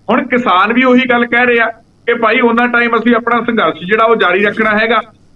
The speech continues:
ਜਿੰਨਾ ਟਾਈਮ ਤੁਸੀਂ ਇਹਨੂੰ, ਅ, ਡੀ ਨੋਟੀਫਾਈ ਜਿਹੜਾ ਉਹ ਕਰਦੇ ਨਹੀਂ, ਨੋਟੀਫਿਕੇਸ਼ਨ ਰੱਦ ਨਹੀਂ ਕਰਦੇ। ਉਧਰੋਂ ਫਿਰ ਚਰਨਜੀਤ ਸਿੰਘ ਚੰਨੀ ਹੋਰਾਂ ਨੇ ਵੀ ਜਿਹੜਾ ਫਾਨਾ ਫਸਾਤ ਆ, ਉਹ ਕਹਿੰਦੇ ਕਿ ਭਾਈ ਮੇਰੇ ਕੋਲੇ ਨੋਟੀਫਿਕੇਸ਼ਨ ਦੀ ਕਾਪੀ ਲੈ ਕੇ ਆਓ,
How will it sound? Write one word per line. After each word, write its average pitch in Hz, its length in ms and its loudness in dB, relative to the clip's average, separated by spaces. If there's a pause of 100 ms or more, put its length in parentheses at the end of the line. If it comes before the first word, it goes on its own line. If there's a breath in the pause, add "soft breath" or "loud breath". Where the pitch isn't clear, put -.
(140)
ਜਿੰਨਾ 208 240 0
ਟਾਈਮ 220 320 -2
ਤੁਸੀਂ 220 320 0
ਇਹਨੂੰ, 226 480 2 (360)
ਅ, - 20 0
ਡੀ 180 120 0
ਨੋਟੀਫਾਈ 220 560 2
ਜਿਹੜਾ 226 200 -2
ਉਹ 226 140 0
ਕਰਦੇ 220 300 -2
ਨਹੀਂ, 220 100 0
ਨੋਟੀਫਿਕੇਸ਼ਨ 220 720 -2
ਰੱਦ 196 200 -2
ਨਹੀਂ 220 180 -2
ਕਰਦੇ। 208 380 0 (400)
ਉਧਰੋਂ 247 320 2
ਫਿਰ 247 180 -2
ਚਰਨਜੀਤ 220 340 0
ਸਿੰਘ 240 200 -2
ਚੰਨੀ 175 280 -2
ਹੋਰਾਂ 208 240 2
ਨੇ 220 80 0
ਵੀ 208 140 0
ਜਿਹੜਾ 214 260 0
ਫਾਨਾ 190 380 0
ਫਸਾਤ 170 340 0
ਆ, 180 100 -2 (420)
ਉਹ 208 200 2
ਕਹਿੰਦੇ 202 420 0
ਕਿ 220 220 -2
ਭਾਈ 208 280 0
ਮੇਰੇ 202 280 2
ਕੋਲੇ 202 260 0
ਨੋਟੀਫਿਕੇਸ਼ਨ 180 760 -4
ਦੀ 254 100 -2
ਕਾਪੀ 196 360 -4
ਲੈ 180 140 0
ਕੇ 156 140 -2
ਆਓ, 165 360 0